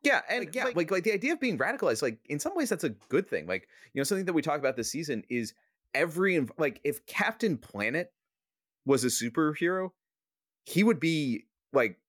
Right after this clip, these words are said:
Speaker 1: wanted by Interpol. Like, in-, that is insane to me because, like, the legal thing is to, is to let the <laughs> oil industry do what it wants.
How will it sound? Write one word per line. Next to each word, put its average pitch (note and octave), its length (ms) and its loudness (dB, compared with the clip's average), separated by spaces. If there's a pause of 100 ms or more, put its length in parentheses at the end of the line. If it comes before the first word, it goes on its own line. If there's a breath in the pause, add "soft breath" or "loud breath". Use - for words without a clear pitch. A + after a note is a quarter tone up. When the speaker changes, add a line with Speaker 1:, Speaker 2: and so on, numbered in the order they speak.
Speaker 1:
wanted A2+ 460 0
by F#2+ 140 0
Interpol. F2+ 420 -10 (560)
Like, B2 320 2 (680)
in-, G#3+ 200 4 (100)
that A#3+ 160 0
is C#4 120 0
insane C#4 480 -2
to A#3 80 0
me F3+ 160 2
because, G3 260 0
like, G#3+ 200 0
the A3+ 100 0
legal A#3 480 -2
thing F3 480 -2 (720)
is E3 260 4
to, D#3 420 6 (160)
is C#3 200 0
to C#3+ 180 -2
let C#3+ 260 0
the - 340 2
<laughs> C3+ 140 -2
oil F3 480 2
industry C3+ 520 -2
do C3+ 160 -4
what C#3 140 2
it A#2 100 0
wants. - 460 -4